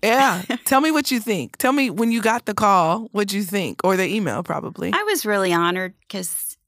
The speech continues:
Speaker 2: um, I, I feel like I've be-, uh, I work in Aldine.
Speaker 1: Yeah.
Speaker 2: I don't know how to describe it any
Speaker 1: Mm-hmm.
Speaker 2: other way. So the email came in. I had done quite a significant amount of work with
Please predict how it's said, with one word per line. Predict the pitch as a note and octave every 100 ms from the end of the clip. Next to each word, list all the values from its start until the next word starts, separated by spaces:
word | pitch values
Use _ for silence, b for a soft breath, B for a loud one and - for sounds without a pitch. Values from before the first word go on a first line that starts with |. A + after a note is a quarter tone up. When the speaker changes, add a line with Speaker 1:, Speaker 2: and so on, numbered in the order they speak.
| _
Speaker 2:
um, | F#3+ F3+ E3+ F3 - _ _ _ _ _ _ -
I, | G3 F#3+ -
I | G#3+ B3
feel | - G#3
like | F#3+
I've | F#3+ F#3+ -
be-, | F3+ - _ -
uh, | F3+ - -
I | F#3
work | F3 F#3 F3+ F#3
in |
Aldine. | E3+ E3 E3 E3 F3+
Speaker 1:
Yeah. | B3+ D4+ B3
Speaker 2:
I | F#3+
don't | F#3+
know | F#3
how | F3+
to | F#3
describe | F#3 - - - F#3 F3
it |
any | F3+ F3+
Speaker 1:
Mm-hmm. | F3
Speaker 2:
other | - F3
way. | F3+ F3+ F3+ F#3
So | G#3+
the | F3+ F#3 A3+
email | D#4+ A3+ F3+
came | - F#3+ F3+
in. | F3 F3 - B _
I | G3+
had | G3 F#3 F3 - F3+
done | G3 F#3+ F3
quite | - - G3+ F3
a | F3
significant | - F#3 F#3+ F3+ F#3 F#3 F3
amount | F3 F3 F3
of | D#3+ D#3+ -
work | F3+ E3 F3+
with | E3+